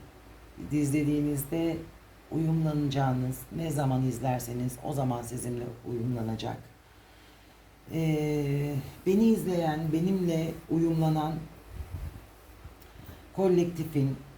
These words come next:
aklındaki kişiyle kendisi, yani o ve siz açılımı yapacağız. Aşk kartlarıyla yapacağız. Ayrı ayrı kartlar seçmeyeceğim. Ayrı ayrı yorumlamalar yapmayacağım.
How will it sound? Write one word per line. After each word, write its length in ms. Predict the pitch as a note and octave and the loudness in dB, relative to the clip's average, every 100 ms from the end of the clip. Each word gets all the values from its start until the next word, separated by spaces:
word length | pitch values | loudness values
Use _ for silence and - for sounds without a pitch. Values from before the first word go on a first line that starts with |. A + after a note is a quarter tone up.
| - | -8
aklındaki 840 | - F3+ E3 F3+ F3 D#3+ E3 F3+ F3 | -4 -4 0 2 2 2 0 -2 -2
kişiyle 640 | D#3+ - F3+ E3+ B2+ A#2 - - - - - - - - - - - | -2 0 2 4 4 0 -4 -14 -20 -20 -20 -20 -20 -20 -20 -20 -4
kendisi, 680 | F3+ F3+ E3 - - D3 - - - | 0 2 4 2 2 0 0 -8 0
yani 260 | C#3 C3 C3+ | 2 2 0
o 200 | - G3+ | 0 2
ve 220 | F#3+ F#3+ - | 2 0 0
siz 380 | - F3 E3 | -2 0 -2
açılımı 420 | - - A#2+ G#2+ G#2 | -4 -8 -6 -6 -8
yapacağız. 560 | G2 - - - - - - - - - - - - - - - - | -10 -12 -10 -10 -14 -18 -20 -20 -20 -20 -20 -20 -20 -20 -20 -12 -2
Aşk 280 | F3+ - - | -2 -2 -2
kartlarıyla 560 | C#3+ - A#2 A2+ G#2 | -4 -2 0 0 0
yapacağız. 580 | G#2 - F2 A#2+ B2+ - - - - - - - | -2 -4 -6 -6 -6 -8 -16 -20 -20 -20 -18 -2
Ayrı 320 | D#3 F3 F3+ | 4 4 4
ayrı 420 | - D3+ C#3+ C#3 | 2 0 0 -2
kartlar 420 | D3+ C#3+ - A#2+ A2+ | -2 -4 -4 -6 -6
seçmeyeceğim. 720 | - C#3 - D#3+ D#3 D#3 D3+ - - - - - - - - | -4 -4 -2 -2 0 0 -4 -6 -16 -20 -20 -20 -20 -10 -2
Ayrı 260 | E3+ F3+ | 2 2
ayrı 180 | D#3+ C3+ | 2 2
yorumlamalar 640 | B2 B2 A#2+ A2+ G2+ G2+ | 2 0 0 -4 -6 -6
yapmayacağım. 760 | - C3+ D3 - D#3 D3+ C#3+ C#3 | -2 0 0 0 0 0 0 -2